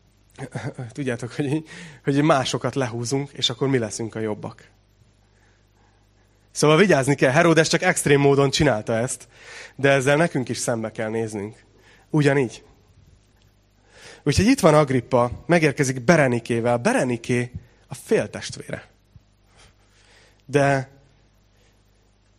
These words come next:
de, de mégis ők együtt jönnek, mint egy pár.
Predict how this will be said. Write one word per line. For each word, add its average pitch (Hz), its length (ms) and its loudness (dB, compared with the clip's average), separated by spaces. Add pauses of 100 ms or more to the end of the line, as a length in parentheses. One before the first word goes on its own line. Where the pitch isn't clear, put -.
(280)
de, 143 580 0 (320)
de 147 160 0
mégis 160 300 2
ők 135 120 0
együtt 131 280 -2
jönnek, 127 300 0
mint 123 200 -2
egy 123 120 -4
pár. 120 440 -4